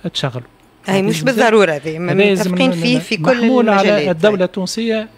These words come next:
Speaker 1: يعني، وعلى وزارتنا احنا أني تعطي تكوين جيد، آه، م-، يكون ملائم لسوق الشغل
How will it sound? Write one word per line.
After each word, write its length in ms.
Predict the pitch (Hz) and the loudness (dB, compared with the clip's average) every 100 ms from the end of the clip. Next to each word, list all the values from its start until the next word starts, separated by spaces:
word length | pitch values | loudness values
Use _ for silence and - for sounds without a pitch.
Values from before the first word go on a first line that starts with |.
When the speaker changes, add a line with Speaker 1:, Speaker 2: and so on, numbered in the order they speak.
| - _ - | -20 _ -10
Speaker 1:
يعني، 300 | 147 139 139 | -6 -4 -4
وعلى 240 | 143 165 180 | 0 0 0
وزارتنا 500 | 175 160 175 - 131 | 0 0 0 -2 -4
احنا 340 | - 196 196 - - - - - | -4 -6 -6 -12 -20 -20 -12 -4
أني 460 | 185 196 190 190 - _ _ _ - | -2 0 -2 -6 -12 _ _ _ 0
تعطي 400 | 180 170 - 165 | 0 0 -6 -6
تكوين 500 | 170 - 180 170 151 | -6 -4 -4 -2 -2
جيد، 520 | 127 180 185 180 151 - - _ _ - | -2 0 0 -2 -6 -16 -20 _ _ -10
آه، 320 | 143 139 135 135 | -6 -6 -6 -8
م-، 460 | 147 165 156 156 | -8 -8 -10 -12
يكون 260 | 156 185 160 | -8 -4 -2
ملائم 420 | 170 185 175 160 | 2 2 0 -2
لسوق 260 | 156 170 - | -4 -6 -6
الشغل 500 | 151 - 196 190 | -6 -4 -2 -4